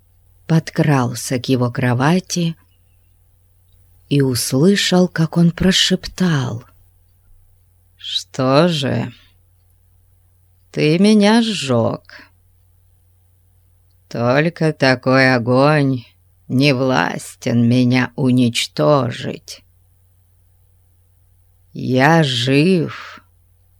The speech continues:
Я здесь, возле тебя». Вздрогнув,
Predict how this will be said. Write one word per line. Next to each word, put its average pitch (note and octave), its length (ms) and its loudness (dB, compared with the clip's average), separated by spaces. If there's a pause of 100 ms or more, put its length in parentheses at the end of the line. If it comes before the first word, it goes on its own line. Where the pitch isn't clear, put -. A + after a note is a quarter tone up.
(1300)
Я D3 320 2
здесь, F3 840 0 (1400)
возле C#3 720 2
тебя». C#3 800 -2 (2250)
Вздрогнув, D#3 1120 2